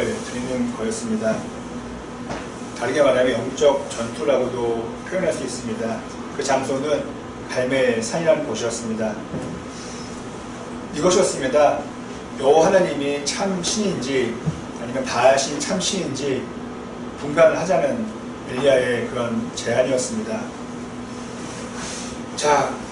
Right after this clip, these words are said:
그렇다면은 이 두 제사는 과연 누구를 위한 판가름이었습니까? 어차피 하나님께서는 그것을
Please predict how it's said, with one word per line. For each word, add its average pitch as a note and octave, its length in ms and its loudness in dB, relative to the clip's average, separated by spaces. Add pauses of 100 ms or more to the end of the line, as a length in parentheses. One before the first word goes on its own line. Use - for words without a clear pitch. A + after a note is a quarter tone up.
(120)
그렇다면은 F3 760 6 (260)
이 F#3 400 4
두 F3 260 2
제사는 C3+ 640 4 (640)
과연 C#3 280 6
누구를 F#3+ 460 4
위한 B2+ 380 4 (440)
판가름이었습니까? B2 1300 2 (2000)
어차피 F#3+ 300 4
하나님께서는 F3 960 6 (300)
그것을 E3 280 2